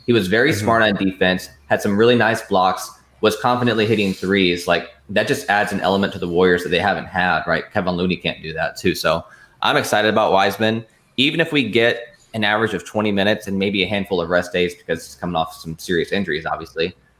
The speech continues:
Speaker 1: uh, I'm in, especially at what should be a relatively affordable A D P here.
Speaker 2: Well, and I think that's the biggest question for Wiseman is the A D P,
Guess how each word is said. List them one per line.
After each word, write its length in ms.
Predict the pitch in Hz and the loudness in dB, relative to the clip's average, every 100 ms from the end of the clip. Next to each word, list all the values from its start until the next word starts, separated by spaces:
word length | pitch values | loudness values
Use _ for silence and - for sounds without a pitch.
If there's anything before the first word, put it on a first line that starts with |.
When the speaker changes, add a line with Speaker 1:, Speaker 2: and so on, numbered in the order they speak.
| _ - | _ -4
Speaker 1:
uh, 140 | 90 - | -4 0
I'm 180 | 127 110 | 0 2
in, 400 | 120 92 80 87 - | 2 2 0 -6 -4
especially 500 | 95 - 120 117 98 | -4 0 0 2 2
at 100 | 87 | 2
what 200 | 101 - | 0 0
should 180 | 107 | -4
be 140 | 95 92 | 0 2
a 180 | 85 - | 0 -4
relatively 640 | 80 92 101 101 104 90 80 | -2 2 2 2 0 2 2
affordable 420 | 101 87 85 76 | 0 0 0 0
A 60 | 82 | -2
D 120 | 80 | -4
P 180 | 85 82 | -8 -6
here. 260 | 73 - _ _ - | -6 -8 _ _ 0
Speaker 2:
Well, 120 | 165 | 2
and 80 | 180 | 4
I 60 | |
think 200 | 185 196 | 2 0
that's 180 | 151 147 | 0 0
the 80 | 127 | 0
biggest 300 | 110 117 - | 2 0 0
question 640 | - 110 - 107 95 90 - _ | 2 0 0 -4 -4 -6 -14 _
for 220 | - 107 | -2 2
Wiseman 380 | 95 95 92 95 | 2 0 -4 -2
is 240 | 127 117 | 0 2
the 120 | - | 0
A 100 | 95 | -4
D 140 | 92 95 | -4 -8
P, 400 | - 101 87 | -6 -6 -4